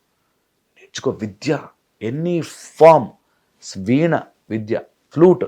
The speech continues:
విద్య, చదువు విద్య, మాట విద్య, ప్రతిదీ సరస్వతీదేవి రూపం. అది ఒక్కసారి నేర్చుకోగలిగితే తల ఇట్లా డౌన్వర్డ్ అయ్యి నేర్చుకుంటాం. ఆ విద్య యొక్క ఇంపార్టెన్స్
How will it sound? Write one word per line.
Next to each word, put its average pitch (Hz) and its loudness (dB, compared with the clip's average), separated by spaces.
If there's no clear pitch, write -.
విద్య, 113 -6
చదువు 156 2
విద్య, 113 -2
మాట 123 0
విద్య, 117 -4
ప్రతిదీ 202 2
సరస్వతీదేవి 165 0
రూపం. 135 -6
అది 135 -14
ఒక్కసారి 175 -8
నేర్చుకోగలిగితే 139 -4
తల 160 -12
ఇట్లా - -12
డౌన్వర్డ్ 131 0
అయ్యి 160 -4
నేర్చుకుంటాం. 131 -16
ఆ - -14
విద్య 139 0
యొక్క 196 4
ఇంపార్టెన్స్ 151 0